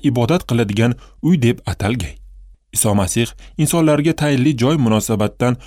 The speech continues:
muhimroq emasligini va shuningdek, inson Xudoga yashirin, yuzma-yuz ibodat qilish lozimligini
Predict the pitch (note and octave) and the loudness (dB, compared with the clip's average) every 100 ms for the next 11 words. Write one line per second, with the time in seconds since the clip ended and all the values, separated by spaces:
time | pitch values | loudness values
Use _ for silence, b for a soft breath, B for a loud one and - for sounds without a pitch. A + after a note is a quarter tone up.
0 | B - C#3 C#3 B2+ D#3 - C#3 B2 A2+ | B -2 -2 0 0 0 -2 -2 0 0
1 | A2 G#2+ G#2 F#2+ F#2+ F#2 - B - G#2+ | 0 0 2 0 0 -2 -6 B -6 -2
2 | A#2 D3+ E2+ - _ C#3 C#3 D#3 - C3+ | 0 0 -6 -12 _ -4 0 -2 -2 -2
3 | C3 C3 B2 A#2+ C#3 F#2+ E2+ _ b C3+ | 0 0 0 0 -2 -4 -6 _ b -2
4 | C#3+ D3 B2+ E3 F#3 - C3+ B2+ C#3 C#3 | 0 2 2 2 0 -2 -2 0 0 -2
5 | - D#3 A#2+ G#2 G2+ G2+ F#2+ F#2 F#2 | -2 -4 -2 -2 -2 0 0 0 -2